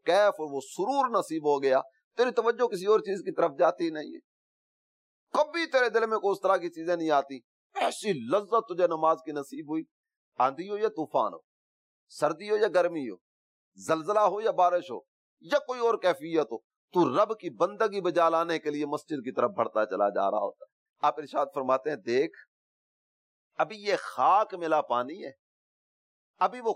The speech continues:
قرب الہی کا صاف شفاف پانی تجھے نصیب نہیں ہوا، ابھی اس میں کچھ نہ کچھ نہ وہ دنیاوی خیالات کی، نفسانی خواہشات کی اور دیگر کئی ایک معاملات کی جو گرد ہے نا، وہ اس میں شامل ہے۔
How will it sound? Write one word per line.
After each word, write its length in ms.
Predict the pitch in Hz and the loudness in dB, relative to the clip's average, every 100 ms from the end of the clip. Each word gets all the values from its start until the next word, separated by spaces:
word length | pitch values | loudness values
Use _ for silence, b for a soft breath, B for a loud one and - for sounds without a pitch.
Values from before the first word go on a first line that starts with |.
| - | 2
قرب 240 | 220 220 | 2 4
الہی 680 | 233 - 156 151 185 208 247 | 4 2 0 2 2 2 -4
کا 160 | 220 175 | -2 -2
صاف 580 | - - 202 247 247 202 - | -2 0 2 4 2 0 -2
شفاف 540 | 180 - 240 254 247 - | -2 0 2 4 4 0
پانی 240 | 202 208 196 | 0 0 -2
تجھے 260 | 175 175 | 0 0
نصیب 400 | 156 139 151 143 | 0 -2 -6 -6
نہیں 180 | 165 214 | -6 -6
ہوا، 220 | 151 123 - _ _ _ _ _ _ _ _ _ - | -4 -4 -4 _ _ _ _ _ _ _ _ _ -2
ابھی 240 | - 302 | -2 -4
اس 140 | 302 - | -10 -2
میں 80 | 277 - | -2 0
کچھ 180 | 320 302 | 0 2
نہ 160 | 262 254 | 2 2
کچھ 160 | 233 240 | -2 -2
نہ 80 | 240 | 0
وہ 140 | 226 | 0
دنیاوی 440 | 190 202 202 202 | 0 2 2 2
خیالات 540 | 190 175 170 180 180 - | 2 4 4 6 2 0
کی، 80 | 170 | -6
نفسانی 440 | 165 - 180 175 | -4 0 0 0
خواہشات 640 | 147 147 143 - 160 180 - | 0 2 2 2 2 2 -2
کی 100 | 156 b b - | -12 b b 0
اور 100 | 175 | 0
دیگر 280 | 170 202 208 - | 0 -2 -2 0
کئی 240 | 262 269 254 | 0 2 2
ایک 120 | 185 | 2
معاملات 600 | 185 180 160 170 190 185 | 4 2 4 4 2 0
کی 120 | 180 | -6
جو 140 | 156 110 98 110 | -6 -8 -10 -2
گرد 260 | 285 254 226 | 0 2 0
ہے 80 | |
نا، 60 | 214 | 0
وہ 160 | 202 180 | 0 -4
اس 120 | 147 | -2
میں 120 | 160 | -4
شامل 440 | - 127 123 104 | 0 -2 -2 -6
ہے۔ 160 | 82 - | -10 -18